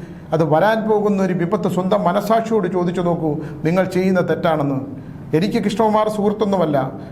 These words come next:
അദ്ദേഹം നമുക്ക് വേണ്ടി ഒരു സൗഹൃദമായിട്ടൊരു നല്ല വാക്ക് പറഞ്ഞിട്ടുമില്ല, നമ്മളത് ആഗ്രഹിക്കുന്നുമില്ല.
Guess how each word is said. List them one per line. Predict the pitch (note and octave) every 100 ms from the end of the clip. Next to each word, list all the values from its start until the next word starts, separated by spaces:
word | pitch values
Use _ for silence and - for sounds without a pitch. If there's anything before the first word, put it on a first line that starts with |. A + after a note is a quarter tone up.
| - -
അദ്ദേഹം | F3 G#3 G3+ G3
നമുക്ക് | G3 G#3
വേണ്ടി | G3+ G#3
ഒരു | G3
സൗഹൃദമായിട്ടൊരു | F#3+ F#3 G#3 G3+ G3 G3 F#3+
നല്ല | F#3+ G3
വാക്ക് | F#3 F#3 F3+
പറഞ്ഞിട്ടുമില്ല, | F#3 G3 F#3+ G3 F3 F#3+ - - - E3+
നമ്മളത് | F#3 G3+ F#3 F#3
ആഗ്രഹിക്കുന്നുമില്ല. | G3+ G#3+ F#3 G3 F3+ D3+ C3+